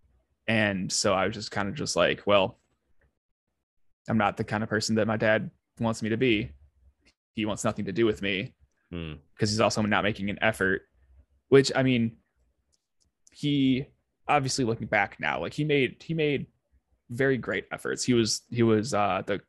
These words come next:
Speaker 1: the assistant coach of my soccer team for
Speaker 2: Okay.
Speaker 1: quite some years until he
Speaker 2: Mm-hmm.
Speaker 1: had to leave and go off to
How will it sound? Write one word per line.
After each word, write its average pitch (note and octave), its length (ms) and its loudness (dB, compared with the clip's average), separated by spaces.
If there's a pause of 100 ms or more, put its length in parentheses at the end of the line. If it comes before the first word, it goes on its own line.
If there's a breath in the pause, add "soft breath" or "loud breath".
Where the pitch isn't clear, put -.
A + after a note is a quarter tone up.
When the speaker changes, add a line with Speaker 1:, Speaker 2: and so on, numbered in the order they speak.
(300)
Speaker 1:
the G2+ 560 -4 (840)
assistant A#2 380 -2
coach G#2+ 260 4
of G#2 60 -2
my F#2+ 120 0
soccer - 400 -2
team D#2 360 -10 (600)
for F2+ 340 0
Speaker 2:
Okay. D#2+ 140 -12
Speaker 1:
quite D3+ 220 6
some A2+ 180 4
years D#2 440 -2 (280)
until A#2 220 6
he A2 60 8
Speaker 2:
Mm-hmm. - 20 6
Speaker 1:
had G#2 100 4
to G2 120 0 (220)
leave G#2 320 -4
and G2 100 -6
go G2+ 180 4
off F#2 300 4
to E2+ 420 -2